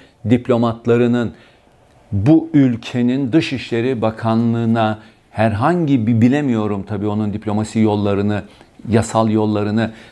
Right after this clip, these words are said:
başvurup "Bu ne rezilliktir?" diye sormamış olmaları da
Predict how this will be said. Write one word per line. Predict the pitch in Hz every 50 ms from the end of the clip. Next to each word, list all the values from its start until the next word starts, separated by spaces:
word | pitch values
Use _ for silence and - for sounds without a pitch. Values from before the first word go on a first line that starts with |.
| _ -
başvurup | - 127 135 - - 123 120 117 113 -
"Bu | 117 117
ne | 113 120 147
rezilliktir?" | 160 143 107 98 123 110 107 110 110 - - 143 147 147 - - _ _ _ _ _ _ _ _ _ - 110
diye | 104 123 123 127 127
sormamış | 123 - - 135 151 151 135 117 110 110 107 - 104
olmaları | 104 104 107 110 107 110 113 113 127 120
da | 139 139 160 165